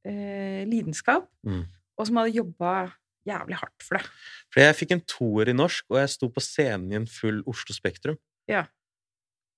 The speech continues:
Speaker 2: Og det, jeg husker jeg tenkte på det i det øyeblikket jeg tenkte på læreren min da, så tenkte jeg sånn,
Speaker 1: Hva
Speaker 2: det
Speaker 1: gjorde
Speaker 2: mest
Speaker 1: du på scenen?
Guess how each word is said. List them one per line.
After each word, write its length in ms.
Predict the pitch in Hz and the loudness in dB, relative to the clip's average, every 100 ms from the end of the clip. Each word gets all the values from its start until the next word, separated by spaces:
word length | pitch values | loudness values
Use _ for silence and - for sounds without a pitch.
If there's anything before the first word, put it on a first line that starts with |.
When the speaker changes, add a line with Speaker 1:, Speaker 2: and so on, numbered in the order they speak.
| _ - | _ 0
Speaker 2:
Og 220 | 123 104 | 2 2
det, 200 | 127 127 | 2 4
jeg 140 | 123 127 | 4 0
husker 300 | 147 - 117 | -4 -2 -2
jeg 60 | 117 | 0
tenkte 340 | 143 101 - | -2 -4 -6
på 80 | - | 0
det 80 | 113 | 2
i 80 | 107 | 2
det 80 | 107 | 2
øyeblikket 340 | 104 90 101 | 0 -4 -8
jeg 140 | 120 - | -10 -6
tenkte 360 | 139 98 85 | -4 -4 -6
på 100 | 107 | -2
læreren 260 | 110 101 92 | 0 -2 -4
min 120 | 98 | -6
da, 100 | 117 | -6
så 120 | 123 - | -8 -10
tenkte 140 | 110 104 | -8 -8
jeg 40 | |
sånn, 200 | 101 98 - _ _ _ | -10 -12 -16 _ _ _
Speaker 1:
Hva 80 | 226 | 0
Speaker 2:
det 80 | 247 | 4
Speaker 1:
gjorde 100 | 247 | 4
Speaker 2:
mest 140 | 202 214 | 4 0
Speaker 1:
du 60 | |
på 40 | 214 | 2
scenen? 300 | 208 175 | 2 0